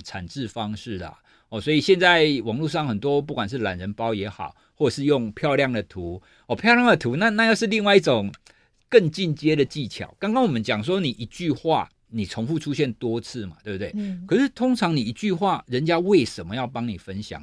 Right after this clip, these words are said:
Speaker 1: 呢？
Speaker 2: 对。
Speaker 1: 所以他们就刚刚名人是一种嘛，或者是另外他就用一个很包装精美的图案啊，或者是猫啊、狗啊，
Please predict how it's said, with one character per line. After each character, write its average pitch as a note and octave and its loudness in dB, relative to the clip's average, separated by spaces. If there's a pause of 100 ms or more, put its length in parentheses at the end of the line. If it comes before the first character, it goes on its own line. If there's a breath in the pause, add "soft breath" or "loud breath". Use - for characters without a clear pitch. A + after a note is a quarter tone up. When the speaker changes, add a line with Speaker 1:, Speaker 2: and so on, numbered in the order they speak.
Speaker 1:
呢？ - -18
Speaker 2:
对。 E3 -10
Speaker 1:
所 D#3+ 4
以 D#3 6
他 D#3 0
们 D3 -2
就 D#3 6
刚 D#3 0
刚 D#3 4
名 C3 2
人 B2+ 2
是 D3 -4
一 D3+ 2
种 G2 -2
嘛， D#2+ -10
或 F#3+ 4
者 D3 8
是 F3 -2
另 D#3 0
外 D#3 2
他 C#3+ 0
就 D3+ 0
用 C#3+ 4
一 C3 -4
个 A2 -4
很 F#2 -6
包 C3+ 0
装 C3+ 0 (240 loud breath)
精 C#3 -2
美 B2 2
的 G2 -4
图 G#2+ -10
案 B2+ 0
啊， A2+ 0
或 C#3 -2
者 A#2+ 2
是 C3 -2
猫 C3 2
啊、 A#2+ 2
狗 A#2 4
啊， - 4